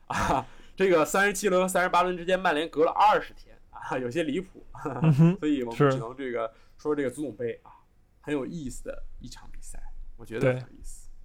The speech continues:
Speaker 2: 对。
Speaker 1: 就是，
Speaker 2: 嗯。
Speaker 1: 我觉得切尔西很厉害，就是
Speaker 2: 是。
Speaker 1: 常规时间里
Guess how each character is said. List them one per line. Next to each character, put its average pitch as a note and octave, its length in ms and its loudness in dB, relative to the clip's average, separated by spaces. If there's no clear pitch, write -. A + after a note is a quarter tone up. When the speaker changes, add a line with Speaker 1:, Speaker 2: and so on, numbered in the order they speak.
Speaker 2:
对。 D#3 100 -4
Speaker 1:
就 D3 60 4
是， C#3+ 220 6
Speaker 2:
嗯。 C#3 420 0
Speaker 1:
我 D3 140 0
觉 F#3+ 80 2
得 - 20 2
切 G#3+ 140 2
尔 D#3+ 40 4
西 E3+ 120 -4
很 A2+ 180 -8
厉 B2+ 100 -8
害， - 200 -16
就 F#3+ 100 -6
是 F#3 200 0
Speaker 2:
是。 D#3 200 10
Speaker 1:
常 A3 220 2
规 C4 160 4
时 D#3 160 0
间 F3 180 4
里 A2 280 -8